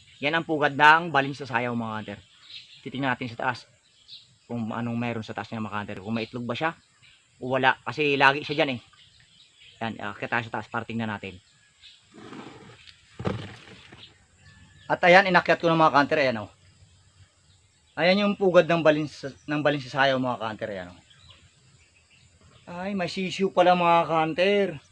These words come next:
Kaya pala andyan na siya nag, ano, naglalagi sa pugad niya, mga kanter. Ayan, oh. May sisiw pala, ang cute ng sisiw niya. Oh.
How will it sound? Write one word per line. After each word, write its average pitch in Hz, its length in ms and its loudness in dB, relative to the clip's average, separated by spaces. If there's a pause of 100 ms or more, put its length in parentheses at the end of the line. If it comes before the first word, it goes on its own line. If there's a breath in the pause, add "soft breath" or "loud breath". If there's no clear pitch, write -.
(1000)
Kaya 160 240 -2
pala 160 240 2
andyan 160 240 -2
na 147 40 -8
siya 151 120 -4
nag, 151 240 -4
ano, 147 240 -4
naglalagi 143 960 -2
sa 135 160 -16
pugad 131 320 -6
niya, 131 80 -4
mga 131 160 -4
kanter. 123 420 -6 (1300)
Ayan, 104 240 -14
oh. 95 60 -18 (1500)
May 139 240 -6
sisiw 160 640 -8
pala, 160 400 -2
ang 190 80 -6
cute 175 400 -12
ng 170 160 -6
sisiw 170 480 -6
niya. 180 640 -4 (1300)
Oh. 135 480 -4